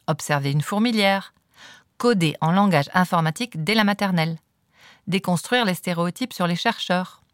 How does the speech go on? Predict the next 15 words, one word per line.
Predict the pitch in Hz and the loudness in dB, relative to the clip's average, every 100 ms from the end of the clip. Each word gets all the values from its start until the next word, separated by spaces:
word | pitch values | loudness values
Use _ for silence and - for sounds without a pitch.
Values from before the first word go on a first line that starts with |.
| _ | _
remonter | - 170 170 151 156 143 - | 0 2 4 2 0 -4 -4
ou | |
pas | 135 - 123 - | -4 -2 -2 -4
le | 143 | -6
temps, | 151 226 262 - - _ _ _ | -4 -4 -4 -8 -20 _ _ _
explorer | 190 185 - 175 160 | -6 -6 -2 -2 0
les | 139 | -2
peintures | - 131 143 139 | -2 -4 -4 -4
rupestres | 220 226 175 - - | -2 -2 -4 -4 -6
ou | |
les | 135 | -6
glacis | 139 151 - - | -2 -4 -2 -4
de | 147 | -4
la | 156 | -2
Joconde. | 214 240 160 165 165 | -4 -4 -2 -2 -4